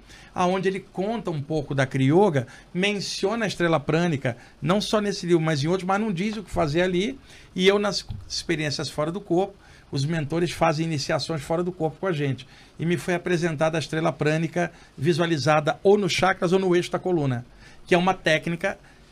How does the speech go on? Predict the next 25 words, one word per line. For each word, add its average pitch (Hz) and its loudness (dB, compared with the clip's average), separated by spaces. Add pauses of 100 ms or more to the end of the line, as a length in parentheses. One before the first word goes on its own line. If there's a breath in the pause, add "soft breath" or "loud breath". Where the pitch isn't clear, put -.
(120)
yoga 185 4
de 185 -4
visualizar 185 2
uma 180 2
estrela 170 0
dentro 170 -2
de 170 0
um 196 0
ponto. 127 -2 (140)
Entretanto, 185 -2 (340 loud breath)
às 175 2
vezes 208 2
o 214 -2
mentor 170 0
vem, 170 0 (300 soft breath)
cria 277 2
a - 0
imagem 180 2
de 175 0
uma 175 0
estrela 170 2 (240 soft breath)
e 196 -4
insere 220 0
num 160 -2
ponto 185 0